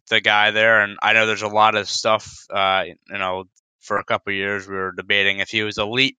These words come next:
or not. Uh, that was the big debate in the sports world. But how you feeling about this trade and,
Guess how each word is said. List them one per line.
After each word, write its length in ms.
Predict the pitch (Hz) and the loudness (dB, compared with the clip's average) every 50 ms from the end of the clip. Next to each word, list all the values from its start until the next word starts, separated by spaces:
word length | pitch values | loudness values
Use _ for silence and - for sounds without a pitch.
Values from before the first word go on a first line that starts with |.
| _ - | _ -2
or 100 | 117 110 | 0 0
not. 300 | 107 110 110 117 131 - _ _ _ _ _ _ _ _ _ _ _ | 2 4 4 4 2 0 _ _ _ _ _ _ _ _ _ _ _
Uh, 180 | - 98 101 104 | 2 2 4 4
that 140 | 107 110 110 | 4 2 2
was 140 | 110 104 107 | 0 -2 -6
the 80 | 107 104 | -12 -6
big 300 | 101 113 110 110 101 101 | -2 0 0 0 -2 -6
debate 400 | 110 101 101 113 107 110 110 - | -10 -4 -2 0 0 0 -2 -4
in 260 | - 104 101 101 101 | -8 -10 -10 -12 -10
the 300 | 104 104 101 101 101 98 | -8 -6 -6 -4 -6 -6
sports 420 | - - - - 110 107 101 - - | -8 -10 -8 -8 -8 -8 -8 -8 -6
world. 240 | 107 104 104 104 | -4 -4 -4 -2
But 120 | 98 101 104 | -2 0 0
how 100 | 113 117 | 2 2
you 160 | 117 113 107 | 0 -2 -6
feeling 380 | - - 104 104 101 101 101 98 | -8 -6 -4 -4 -4 -4 -4 -4
about 200 | 95 95 92 - | -4 -6 -6 -6
this 140 | 95 87 | -10 -12
trade 380 | - - - 98 95 95 92 85 | -12 -8 -6 -4 -4 -4 -4 -6
and, 240 | 87 85 85 85 | -10 -16 -20 -20